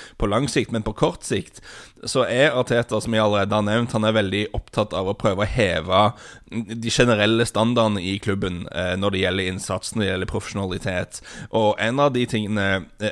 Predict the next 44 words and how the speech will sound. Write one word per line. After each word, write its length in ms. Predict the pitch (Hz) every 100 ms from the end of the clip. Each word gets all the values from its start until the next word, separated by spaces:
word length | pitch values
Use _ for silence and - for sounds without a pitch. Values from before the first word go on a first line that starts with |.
| -
Arteta 400 | 104 110 101 110
virker 320 | 104 - -
å 60 | 123
være 160 | 117
veldig, 140 | 98 90
eh, 140 | 87 82
opptatt 400 | - - 104 90
av, 220 | 92 87
er 160 | 87
at 160 | 98 -
han 160 | 110 104
belønner 600 | 113 98 98 117 104 104 - - -
spe-, 280 | - 117 -
altså 220 | 135 135
spillere 360 | - 110 110
som 140 | 127 139
trener 340 | 151 107 107
godt, 380 | 139 120 - - 107
eh, 80 | 104
og 140 | 95
spillere 340 | - 101 104 104
som 100 | 117
jobber 200 | 98 104
skikkelig, 480 | 113 - 123 101 -
de 120 | 101
blir 180 | 101 101
belønnet 420 | 104 95 107 101
med, 240 | 92 92
med 120 | 92 92
A-lagskamper. 760 | 98 107 101 - 101 92 92 - - - -
Og, 320 | 98 98 95
eh, 240 | 95 95 92 - 104
i 100 | 123
teorien, 440 | - 127 131 131
vi 80 | 123
vil 120 | 117
nok 160 | 131 120
ikke 160 | 127
få 420 | - - 110 120 - - - -
Arsenals 540 | 98 117 - 110 -
sterkeste 560 | - 104 - - 101 80
elver 380 | 107 139 143 120
her, 200 | 104 95
men 500 | 101 107 131 123